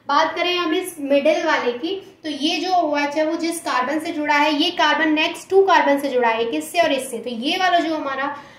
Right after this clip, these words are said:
hydroxyl group रहेगा वो कैसा है, Secondary alcoholic ग्रुप। ये जो है वो कैसा है, secondary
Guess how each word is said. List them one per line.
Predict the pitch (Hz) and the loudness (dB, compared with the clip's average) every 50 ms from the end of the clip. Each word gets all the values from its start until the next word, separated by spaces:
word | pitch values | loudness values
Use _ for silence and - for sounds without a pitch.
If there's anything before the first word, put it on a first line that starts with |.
| - _ - | -20 _ -4
hydroxyl | 262 240 - 277 285 294 285 - 330 330 294 | -2 0 4 4 4 4 4 0 -4 -4 -2
group | 302 294 302 - 285 | -2 -2 0 2 2
रहेगा | 285 262 254 247 254 262 | 4 4 4 2 2 4
वो | 277 285 285 | 4 4 4
कैसा | 294 285 285 285 311 302 302 | 4 2 2 4 4 4 6
है, | 311 349 349 - | 6 4 0 -4
Secondary | - - 277 277 269 - 294 294 285 285 277 269 277 311 320 349 349 - | 0 2 2 2 4 2 2 2 4 2 2 2 0 0 0 -2 -4 -4
alcoholic | 277 262 254 247 247 254 247 226 226 220 214 233 285 277 - | -2 -2 -2 -2 -2 -4 -4 -4 -4 -4 -2 -2 -2 -2 -2
ग्रुप। | - 214 196 196 - - _ _ _ _ _ _ _ _ _ _ 262 | -4 -6 -6 -8 -12 -20 _ _ _ _ _ _ _ _ _ _ -10
ये | 285 302 294 | -10 -8 -6
जो | 311 339 | -4 -2
है | 330 311 294 285 285 294 311 | 0 2 2 2 4 2 2
वो | 311 311 | 2 0
कैसा | 302 302 285 285 285 311 285 262 | 0 0 -2 -2 0 0 -2 0
है, | 262 269 - - 392 - - - _ _ _ _ _ - _ _ _ _ _ _ _ _ _ _ _ _ _ _ _ _ _ | 0 0 0 -2 -2 -6 -12 -18 _ _ _ _ _ -20 _ _ _ _ _ _ _ _ _ _ _ _ _ _ _ _ _
secondary | - - 277 262 233 - 269 247 240 233 233 220 233 262 294 349 381 392 - | -20 -14 -12 -12 -10 -8 -6 -6 -4 -4 -4 -2 -2 0 0 0 -2 -4 -6